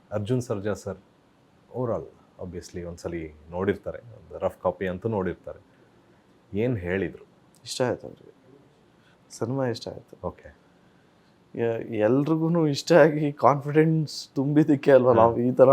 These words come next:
Speaker 2: ಒಂದು ಪ್ರಯತ್ನ
Speaker 1: ಹಾ.
Speaker 2: ಮಾಡ್ತಾ ಇರೋದು. ಒಬ್ರಿಗೆ ಇಷ್ಟ ಆಗಿಲ್ಲ ಅಂದಿದ್ರೆ we would have
Speaker 1: ಹ್ಮ್.
Speaker 2: stopped, "ಏ, ಇಲ್ಲ, ಇಲ್ಲ" ಅನ್ಕೊಂಡು ರೀಸನ್ಸ್
Speaker 1: ಹಾ.
Speaker 2: ಕೊಟ್ಕೊಂಡು ಸುಮ್ನೆ ಇರ್ತಾ ಇದ್ವಿ. But ಎಲ್ಲರಿಗೂ ಇಷ್ಟ ಆಗಿದೆ,
Speaker 1: ಹಾ.
Speaker 2: ಅದೊಂದು ನಂಬಿಕೆ.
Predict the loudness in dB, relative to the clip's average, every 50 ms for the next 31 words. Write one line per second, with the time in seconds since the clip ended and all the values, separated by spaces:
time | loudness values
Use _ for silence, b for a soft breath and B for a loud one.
0 | 8 6 6 2 0 B B B B -6 -4 -2 -2 -2 -2 -2 -2 -2 -2 -2
1 | -4 -6 -4 -2 -2 -4 -4 -8 -10 -8 -6 -6 -6 -6 -6 -6 -6 -6 -6 -4
2 | 2 4 4 4 4 4 2 0 0 0 -4 -6 -4 -2 -2 -2 -4 -6 -8 -6
3 | -4 -4 -4 -6 -10 _ _ _ _ -6 -6 -4 0 4 4 2 2 2 0 2
4 | 2 4 4 2 2 0 0 -2 -2 -2 -2 -2 -2 -4 -4 -6 -8 -10 -10 -8
5 | -6 -6 -4 -2 -2 -2 -4 -6 -10 -12 -12 -10 -12 -12 -12 -12 -12 -12 -12 -12
6 | -12 -10 -10 -10 -10 -12 -20 -20 _ b b b b b b b b b _ -10
7 | -8 -4 -2 0 2 2 4 2 2 2 0 -2 -2 -2 -2 -2 0 0 -2 -4
8 | -6 -6 -8 -8 -6 -6 -4 -4 -4 -6 -6 -8 -10 -10 -12 -16 -18 -20 -20